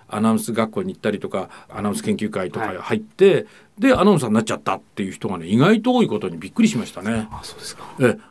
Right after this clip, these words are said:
Speaker 1: だからコンプレックスから始まってるっていうケースが非常に少なくない。
Speaker 2: うん。うん。ぜひですね、皆さん、小さなところからでいいので、自分の声を
Speaker 1: ええ。
Speaker 2: 一回取って聞いてみることを
Speaker 1: そうですね。
Speaker 2: お願いします。
Speaker 1: で、最初は声。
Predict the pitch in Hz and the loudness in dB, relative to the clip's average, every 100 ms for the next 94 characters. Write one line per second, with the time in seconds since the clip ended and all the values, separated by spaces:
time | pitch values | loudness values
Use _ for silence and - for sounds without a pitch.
0 | - 175 151 226 220 226 220 - - - | -2 -2 2 4 6 4 0 -8 -12 -14
1 | _ - 101 95 98 107 113 117 113 127 | _ -18 -8 -2 -2 0 0 0 0 0
2 | 123 143 _ - 95 90 90 90 - 101 | 0 -2 _ -10 -8 -8 -8 -12 -10 -10
3 | 98 98 87 - _ _ _ 170 190 - | -10 -14 -16 -20 _ _ _ -6 -4 -4
4 | 170 127 90 - 101 - _ _ _ 101 | -4 -4 -8 -12 -20 -20 _ _ _ -2
5 | 117 120 107 - 95 87 80 104 - 87 | -2 -2 -8 -10 -14 -14 -12 -10 -10 -10
6 | 82 _ - 147 151 - 101 92 87 92 | -16 _ -2 2 2 2 -6 -10 -12 -12
7 | 92 87 82 80 _ - 110 113 107 156 | -12 -12 -16 -20 _ -6 -4 -4 -2 0
8 | 117 - - _ 127 107 - - 98 131 | 0 -2 -16 _ 2 2 2 -8 -6 -2
9 | - - 87 - _ - 131 120 98 - | -2 -4 -14 -14 _ -4 -2 -2 -4 -10
10 | 80 - - 160 110 123 127 127 - - | -12 -6 -2 0 0 0 0 0 -18 -20
11 | - 160 202 196 196 170 - - 196 214 | -4 4 8 8 6 4 0 0 4 4
12 | 220 - - 117 | 4 2 2 0